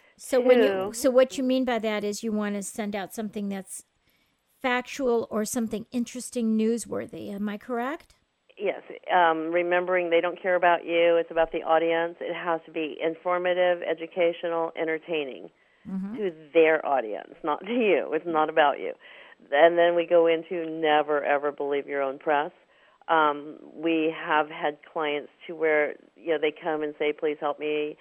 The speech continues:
Speaker 2: and we brand them and we package them and we sell them, and they're getting all of this business,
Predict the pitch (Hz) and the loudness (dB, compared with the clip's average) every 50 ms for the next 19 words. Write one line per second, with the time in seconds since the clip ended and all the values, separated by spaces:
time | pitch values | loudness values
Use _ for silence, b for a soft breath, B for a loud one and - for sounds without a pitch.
0 | B B B B B B - 156 151 151 151 151 151 156 156 - - 160 165 156 | B B B B B B -2 0 2 2 0 0 -4 -8 -12 -16 -10 -6 -4 -4
1 | 156 156 156 147 - 160 160 160 151 151 151 156 151 151 151 147 147 147 147 147 | -4 -4 -8 -8 -2 4 4 6 6 4 2 0 0 0 0 2 0 0 0 -2
2 | 147 - - - 185 170 165 - - 156 156 - 156 156 151 151 151 147 147 147 | -4 -4 -6 -4 -2 -2 -2 -2 -4 -6 -6 -6 -6 -4 -4 -4 -4 -4 -4 -4
3 | - - 170 160 151 147 151 151 147 151 147 151 147 147 147 160 151 147 143 - | 2 4 6 6 6 6 2 -2 -4 -4 -4 -4 -4 -4 -2 -2 -4 -4 -4 -8
4 | _ _ - - 190 208 208 185 185 180 180 175 170 _ - 170 165 160 165 165 | _ _ -10 -6 -2 0 0 0 0 -2 -4 -8 -8 _ -2 -2 -2 -2 -2 -4
5 | 156 165 160 | -4 -4 -4